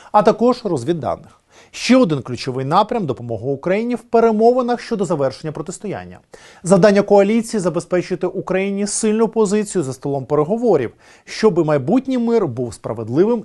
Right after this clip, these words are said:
і не означав поступок агресору. Водночас однією з головних тем, які вже неодноразово обговорювались на зустрічах країн-учасниць, є підготовка до можливої миротворчої місії. У разі досягнення домовленостей із Р Ф коаліція готова направити до України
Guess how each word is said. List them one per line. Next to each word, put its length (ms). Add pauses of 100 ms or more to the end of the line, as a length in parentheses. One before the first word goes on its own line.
і 100
не 120
означав 540
поступок 480
агресору. 560 (180)
Водночас 520
однією 340
з 60
головних 340
тем, 280
які 320
вже 220
неодноразово 800
обговорювались 800
на 120
зустрічах 560
країн-учасниць, 800 (200)
є 100
підготовка 540
до 100
можливої 480
миротворчої 560
місії. 400 (380)
У 80
разі 240
досягнення 600
домовленостей 680
із 260
Р 100
Ф 180
коаліція 500
готова 360
направити 460
до 120
України 560